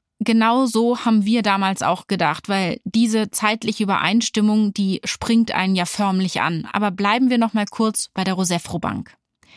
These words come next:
Denn die Rosefro Bank wird zweitausendachtzehn, also im Jahr, als Karl Erivan Haupt verschwindet, schließlich von der Sovcom Bank übernommen. Und Ilja Brodsky,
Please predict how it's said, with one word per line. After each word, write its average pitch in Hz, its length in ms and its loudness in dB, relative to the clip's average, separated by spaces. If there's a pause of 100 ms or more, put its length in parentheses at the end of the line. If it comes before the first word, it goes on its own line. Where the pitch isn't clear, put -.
(160)
Denn 190 80 0
die 170 120 -2
Rosefro 185 500 -2
Bank 185 380 -2
wird 214 180 -2
zweitausendachtzehn, 196 1120 -2 (180)
also 175 180 -2
im 175 140 -2
Jahr, 175 260 0
als - 320 -6
Karl 180 200 -4
Erivan 180 420 0
Haupt 180 160 -2
verschwindet, 202 600 0 (420)
schließlich 240 640 0
von 233 180 2
der 254 120 2
Sovcom 190 600 0
Bank 160 320 -2
übernommen. 175 680 0 (720)
Und 190 200 -2
Ilja 170 320 -2
Brodsky, 180 680 -6